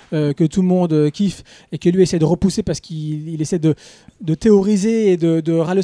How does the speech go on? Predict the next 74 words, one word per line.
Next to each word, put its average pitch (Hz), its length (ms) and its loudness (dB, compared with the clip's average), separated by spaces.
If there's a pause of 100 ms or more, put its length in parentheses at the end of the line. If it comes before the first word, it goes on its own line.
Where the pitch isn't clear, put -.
de 190 80 -6
rationaliser 185 380 -4
tout - 80 -20
ce - 60 -14
qui - 100 -8
lui 190 60 0
arrive. 190 160 -2
Il - 20 -8
dit : « 185 60 -2
Attends, 180 100 -6
c'est - 100 -12
pas 196 60 -4
normal 175 180 -4
qu'on 165 100 -10
me 147 60 -8
traite 165 160 -8
comme 165 160 -4
ça, 180 240 -4
et 143 60 -4
cette 139 220 -14
nana-là, 180 340 -4
elle, 151 80 -6
elle 147 200 -8
veut 151 140 -2
juste 170 180 -6
plaire 165 220 -2
aux 156 80 0
gens. » 208 160 0 (1200)
Au 165 80 -2
mec, 226 300 -2 (340)
euh, 139 540 -4
il 156 60 0
faut 196 120 -4
que 143 60 -10
je, 165 80 -4
voilà, 170 260 -2
l'autre, 170 240 -4
le, 175 220 -6
la, 170 120 -6
la 208 120 -8
petite 180 160 -10
Chihiro, 185 340 0
là, 175 120 2
m-, 151 160 -4
m'intéresse 156 420 -6
bien 160 100 -6
aussi, 165 200 -6
je 151 60 -6
vais 151 60 -8
plus, 156 200 -12
a-, 165 80 -6
plus 180 240 -10
aller 160 160 -4
vers 156 200 -4
elle. 240 160 -4 (400)
Euh, 143 400 -4
et - 80 -6
la 175 100 -2
petite 180 140 -8
Chihiro 202 440 0
arrive 180 200 0
à 170 60 -2
ce 165 100 -6
moment-là, 170 360 0
elle 190 120 -2
les 185 80 2
surprend. - 280 -4 (100)
Le - 20 -20
problème, 226 180 -8
c'est 185 120 -2
que 226 240 -2
c'est 220 220 -2
que - 140 -4
ça, 180 180 -8